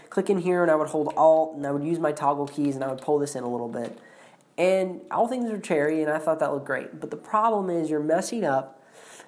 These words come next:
your editability. And that is super important in InDesign that you don't mess up the editing capabilities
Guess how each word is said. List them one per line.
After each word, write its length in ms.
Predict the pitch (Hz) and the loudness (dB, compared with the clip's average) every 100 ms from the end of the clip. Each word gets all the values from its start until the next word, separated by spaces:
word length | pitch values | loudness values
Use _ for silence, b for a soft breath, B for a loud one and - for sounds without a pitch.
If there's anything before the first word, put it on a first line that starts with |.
| B | B
your 140 | 151 156 | -2 -2
editability. 920 | 160 170 165 139 170 185 147 120 - - | 0 -2 -2 -4 0 0 0 -2 -10 -8
And 120 | 165 | -2
that 100 | 185 | 0
is 100 | 196 | -2
super 360 | - 214 220 226 | -4 -6 0 0
important 440 | 202 185 170 151 | 0 -4 -4 -4
in 80 | 165 | -2
InDesign 320 | 170 143 120 | -2 -2 -4
that 100 | 123 | -6
you 80 | 156 | -8
don't 380 | 135 143 160 170 | -4 -2 -2 -4
mess 360 | 156 143 139 160 | -4 -4 -4 0
up 460 | 135 131 - - _ | 0 0 -10 -20 _
the 200 | 135 - - - | -10 -10 -8 -4
editing 280 | 175 190 175 | 0 0 0
capabilities 840 | 165 151 127 135 135 123 123 117 | -2 -6 -4 -2 -2 -2 -4 -8